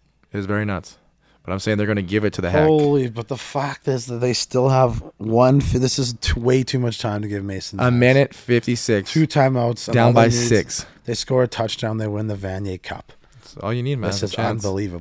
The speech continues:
Speaker 1: Look at that. Look at Nice. He knows. All he needs is a chance,
Speaker 2: This is
Speaker 1: man.
Speaker 2: unbelievable.
Speaker 1: And that guy, all he needs is a chance.
Speaker 2: What is going to happen, ladies and gentlemen?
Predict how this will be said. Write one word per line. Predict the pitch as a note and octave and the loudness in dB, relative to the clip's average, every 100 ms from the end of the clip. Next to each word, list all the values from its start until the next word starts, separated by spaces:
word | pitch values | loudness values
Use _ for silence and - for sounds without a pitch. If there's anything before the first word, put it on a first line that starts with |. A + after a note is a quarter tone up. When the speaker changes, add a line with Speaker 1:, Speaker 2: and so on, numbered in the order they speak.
| G#2+ | 0
Speaker 1:
Look | B2+ | 2
at | A2 | 2
that. | A2 G#2+ | -2 0
Look | C#3 | 0
at | C#3+ | 2
Nice. | B2 A2 | 0 0
He | - | 0
knows. | C3 B2+ G2 | 0 0 0
All | G#2+ | -2
he | C3 | -2
needs | B2+ A#2+ | -4 -6
is | A#2+ | -8
a | |
chance, | - - A#2+ A2+ | -8 -6 -2 -2
Speaker 2:
This | G#2+ | -2
is | F2+ | -4
Speaker 1:
man. | F2 F2+ | -4 -4
Speaker 2:
unbelievable. | G#2+ A2+ A2+ - G2 G2+ G2 F#2 - F2 F2 F2 F2 | -4 -4 -6 -8 -8 -4 -2 -2 -6 -10 -8 -6 -6
Speaker 1:
And | G2 G#2 | -4 -2
that | |
guy, | G#2+ | -2
all | G2+ | -2
he | A2+ | -2
needs | A#2 A2+ G2+ | -2 -4 -6
is | G2+ | -12
a | |
chance. | - G2+ F#2+ E2 - - - _ _ _ _ _ _ _ - | -10 -8 -6 -8 -12 -20 -20 _ _ _ _ _ _ _ -20
Speaker 2:
What | F2 E2+ F#2+ G2+ | -16 -8 -6 -6
is | F#2 E2+ | -10 -14
going | F#2 F#2+ | -12 -10
to | F#2+ | -8
happen, | F2+ F2+ - F2+ F2 | -8 -10 -12 -12 -12
ladies | F2 F2 | -12 -12
and | F2 | -14
gentlemen? | E2+ F2 F2 | -14 -12 -14